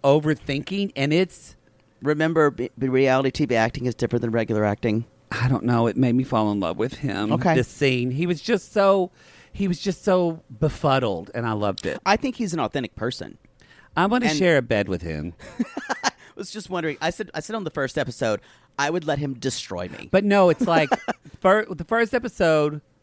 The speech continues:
Speaker 1: was like, "Fuck me." Second episode
Speaker 2: I like
Speaker 1: is,
Speaker 2: him. Yeah, I
Speaker 1: second
Speaker 2: really like
Speaker 1: episode
Speaker 2: him.
Speaker 1: is date me.
Speaker 2: I, I, I really like, I like Kevin. I really like Kane.
Speaker 1: I do too.
Speaker 2: I like Kelly, although I think
Speaker 1: I like
Speaker 2: she's a
Speaker 1: Kelly.
Speaker 2: lot of work.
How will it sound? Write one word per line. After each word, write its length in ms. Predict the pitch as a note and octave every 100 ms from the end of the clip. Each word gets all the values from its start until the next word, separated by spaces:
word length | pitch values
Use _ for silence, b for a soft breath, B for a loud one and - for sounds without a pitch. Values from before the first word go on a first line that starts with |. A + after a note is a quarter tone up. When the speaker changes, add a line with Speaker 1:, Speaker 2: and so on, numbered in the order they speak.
| _ _ _ _ _ _ _ -
Speaker 1:
was 200 | C3 C#3
like, 340 | B2 A2+ - _
"Fuck 320 | - D#3+ D#3 A2+
me." 300 | F#2+ E2 A2+
Second 380 | - F3+ F#3 G3
episode 340 | D3 - C3
Speaker 2:
I 120 | B2+
like 240 | G4+ G#3 C3+
Speaker 1:
is, 20 |
Speaker 2:
him. 320 | B2 F#2+ F#2
Yeah, 140 | - F3+
I 40 |
Speaker 1:
second 160 | G3+ G3
Speaker 2:
really 100 | A#3+
like 200 | F3 D3+
Speaker 1:
episode 180 | F3 E3
Speaker 2:
him. 40 |
Speaker 1:
is 100 | C3+
date 280 | G#2+ A#2+ A2+
me. 320 | E2 D#2 E2 - _ B B B _ -
Speaker 2:
I, 300 | F3 B3+ D#4 - _ -
I, 260 | F#3+ C4+ C#4+ D#3+ -
I 180 | E3+ G#3+
really 600 | F#3 C#3+ E3 F#3+ F#3 E3+
like, 460 | C3 B2+ B2+ B2+ -
I 200 | C#3 E3+
like 320 | F3+ F#3+ -
Kevin. 580 | - C#3+ C3+ C3+ C3+ B2+ -
I 80 |
really 460 | C3+ A#2+ C#3 D3 D#3+
like 240 | C3+ C#3
Kane. 460 | - - C3 B2 A#2+
Speaker 1:
I 80 | A2+
do 120 | A2+
too. 200 | F#2+ F#2
Speaker 2:
I 120 | E2 E3
like 320 | C4 G4 -
Kelly, 580 | - D3 E3 A2 F2 b b b b
although 200 | C3 C3+
I 80 | C#3+
think 200 | C#3 D3+
Speaker 1:
I 60 | A#2
like 140 | A#2+ A#2+
Speaker 2:
she's 60 |
a 20 | B2+
Speaker 1:
Kelly. 140 | A2
Speaker 2:
lot 400 | B2 C3 C3+ D3+
of 80 | D#3
work. 320 | E3+ C3 -